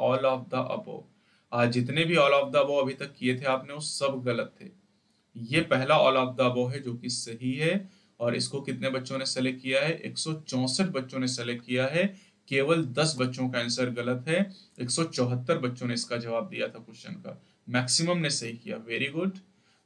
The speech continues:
Which variety is resistant to curl ब्लाइट black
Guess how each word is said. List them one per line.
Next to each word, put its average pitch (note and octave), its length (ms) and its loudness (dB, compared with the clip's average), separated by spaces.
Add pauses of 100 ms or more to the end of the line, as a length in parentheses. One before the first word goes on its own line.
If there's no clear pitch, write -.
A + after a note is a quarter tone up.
Which F3+ 340 4 (140)
variety B2+ 560 4 (120)
is D#3 180 -2
resistant B2 680 -2
to F#3+ 260 4 (480)
curl F#3 380 6
ब्लाइट C3 760 2
black B2 560 0